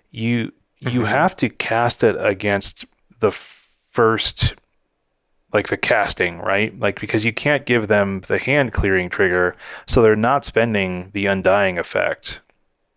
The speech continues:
Speaker 1: right?
Speaker 2: Cor-,
Speaker 1: So that
Speaker 2: correct. Yeah, th-, th-, th-, and that's my point. That's why it costs, like, no mana, and they still will have a land up to do something else,
Speaker 1: Well, I mean, they
Speaker 2: potentially.
Speaker 1: also can just get the grief the next turn, right?
Speaker 2: That's, that's true if they put it on top of their
Speaker 1: Yeah,
Speaker 2: library,
Speaker 1: so, like, you know,
Speaker 2: yes.
Speaker 1: if they have any other, let's say, pitchable card,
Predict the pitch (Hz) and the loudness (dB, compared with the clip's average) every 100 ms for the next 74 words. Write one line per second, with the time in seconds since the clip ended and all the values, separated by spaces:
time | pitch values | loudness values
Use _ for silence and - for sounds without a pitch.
0 | _ _ _ _ - 92 104 - 123 113 | _ _ _ _ -6 -2 -4 -2 2 2
1 | 104 - 120 - - 123 117 - 131 - | 2 0 -2 -2 -4 -4 -2 -4 -4 0
2 | 135 143 143 139 131 117 110 101 117 - | 0 0 0 0 -2 0 0 2 0 2
3 | 120 113 110 104 - 113 101 - - 107 | 0 2 0 0 -2 -2 -2 -4 -2 0
4 | 101 98 98 101 107 104 - - - 135 | 0 0 -2 -4 -2 -2 -4 -10 -2 0
5 | 123 110 101 107 104 - 113 104 104 101 | 4 2 2 -2 -2 -2 -2 0 0 0
6 | 104 - 104 104 98 110 - 131 - - | -2 -2 -4 -4 -4 -8 -10 -10 -6 0
7 | 156 143 131 139 143 - 107 95 - _ | 2 2 2 2 2 -2 -2 -2 -6 _
8 | 113 104 _ - 92 85 - 101 98 - | -2 -2 _ -6 -6 -6 -6 -2 -2 -2
9 | 95 90 90 - - 113 82 82 - _ | -4 -2 -4 -4 -4 -2 -2 -6 -14 _
10 | _ _ - 92 98 - _ _ - - | _ _ -4 -2 -4 -8 _ _ -4 -4
11 | - - 123 - - 151 110 - 127 - | -6 -4 -4 -2 0 2 2 0 -2 0
12 | 107 101 104 - 95 87 - - 110 107 | -2 0 -2 -2 -2 -2 0 2 2 2
13 | 110 104 - 110 101 107 110 101 98 95 | 0 0 2 2 4 2 0 2 2 2
14 | 92 95 - 87 - 110 - 82 - 107 | 2 0 -2 -4 -2 -2 -2 -4 2 4
15 | 85 85 | 4 2